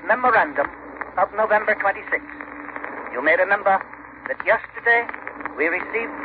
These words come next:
the reply from Japan to the President's comment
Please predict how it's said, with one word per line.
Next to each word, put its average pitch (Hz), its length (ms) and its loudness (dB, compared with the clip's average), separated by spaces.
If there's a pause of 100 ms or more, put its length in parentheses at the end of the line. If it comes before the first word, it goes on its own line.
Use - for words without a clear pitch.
(280)
the 269 60 2
reply 208 520 6 (140)
from 214 160 2 (100)
Japan 208 540 2
to 220 80 -4
the 220 80 -2 (180)
President's 180 480 0 (400)
comment 143 300 2